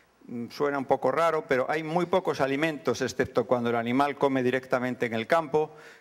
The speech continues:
que podamos llevarle a, a, a, en, en un momento que pueda estar confinado o que se le pueda alimentar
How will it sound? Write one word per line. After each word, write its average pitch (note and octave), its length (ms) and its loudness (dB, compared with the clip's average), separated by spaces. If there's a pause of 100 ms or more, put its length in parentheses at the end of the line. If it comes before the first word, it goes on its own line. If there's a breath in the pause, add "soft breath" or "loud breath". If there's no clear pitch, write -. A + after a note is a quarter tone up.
que B2+ 120 -2
podamos C#3 460 0
llevarle B2+ 580 0 (180)
a, A2 800 -2
a, G#2 500 0
a, A#2 40 -4
en, A#2 120 -4
en A#2+ 80 -4
un C3 80 0
momento B2+ 400 0
que B2 80 0
pueda B2+ 180 2
estar A#2 260 -2
confinado C#3+ 640 0
o C#3 60 -6
que A#2 80 -2
se A2 100 -6
le G#2 80 -4
pueda B2+ 180 4
alimentar A2+ 640 0